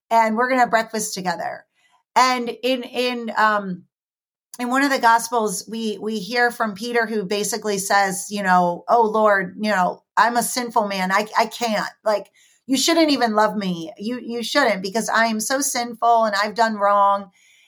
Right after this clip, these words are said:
And why would you want me?" You know? And, and I have to say, you know,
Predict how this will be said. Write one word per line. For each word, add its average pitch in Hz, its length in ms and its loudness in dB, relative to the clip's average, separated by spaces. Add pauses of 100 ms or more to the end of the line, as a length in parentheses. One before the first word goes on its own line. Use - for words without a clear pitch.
(240)
And 202 720 2
why 233 220 4
would 294 160 -2
you 247 120 -4
want 214 240 -2
me?" 208 360 -6
You 180 100 -8
know? 208 300 0 (500)
And, 269 180 0
and 277 240 -4
I 285 100 4
have 339 280 0
to 339 80 -4
say, 269 400 0
you 226 160 -4
know, 240 360 2